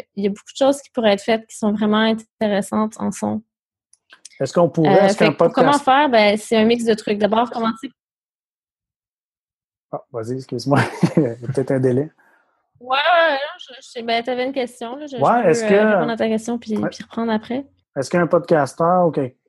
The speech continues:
Speaker 2: euh, pourrait vous soumettre un projet de documentaire, par exemple, euh, puis, euh, disons que vous le regardiez puis que vous décidez de le réaliser d'une personne, euh, venant d'une personne externe ?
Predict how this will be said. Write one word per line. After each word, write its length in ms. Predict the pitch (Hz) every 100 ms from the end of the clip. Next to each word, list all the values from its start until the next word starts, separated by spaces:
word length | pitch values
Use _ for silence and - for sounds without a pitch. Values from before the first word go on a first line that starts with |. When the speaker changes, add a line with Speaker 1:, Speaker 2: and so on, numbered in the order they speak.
| -
Speaker 2:
euh, 140 | 127
pourrait 380 | 120 - 127 143
vous 160 | 139 123
soumettre 580 | - - 151 147 196 165
un 140 | 143
projet 400 | - 156 139 151
de 420 | 190 185 151 139
documentaire, 680 | 131 123 151 131 123 147 196
par 160 | 170 135
exemple, 640 | 135 143 175 202 170 135 - _ _ _ _ -
euh, 200 | 123 120
puis, 580 | - - 135 135 139 131
euh, 280 | 123 117 113
disons 340 | 113 123 131
que 100 | 127
vous 180 | 123 113
le 40 | 117
regardiez 720 | 135 120 120 113 123 143 151 143
puis 140 | 127
que 240 | - 117
vous 200 | 113 107
décidez 520 | 113 123 - - 127 127
de 100 | 123
le 60 | 117
réaliser 600 | 127 123 123 123 185 202
d'une 180 | 156
personne, 560 | 139 135 - 151 151 151
euh, 180 | 139 131
venant 200 | 120 156
d'une 180 | 151 143
personne 320 | 139 - 147
externe ? 600 | 139 - 170 202 180 131